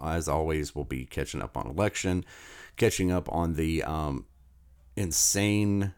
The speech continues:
uh, throwback picks, I guess, of Biden, uh, is trying to pick. But, you know, I, I, you know, I'll talk about it, but I, I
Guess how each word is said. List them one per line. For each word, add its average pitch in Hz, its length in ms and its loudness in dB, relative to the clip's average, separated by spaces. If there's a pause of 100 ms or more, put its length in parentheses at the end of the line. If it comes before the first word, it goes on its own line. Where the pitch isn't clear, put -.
(320)
uh, 82 340 -2
throwback 95 680 2
picks, - 500 2
I 98 100 0
guess, 104 300 2
of 90 120 2
Biden, 95 600 0
uh, 85 380 0
is 82 300 -2
trying 87 300 0
to - 60 -8
pick. - 280 -2
But, - 180 -4
you 143 140 4
know, 110 180 4 (380)
I, 110 240 -2
I, 127 160 0 (320)
you 151 140 4
know, 135 120 6
I'll 107 140 6
talk - 320 2
about 80 280 4
it, 62 140 -4
but 92 160 4
I, 92 240 4
I 95 180 -2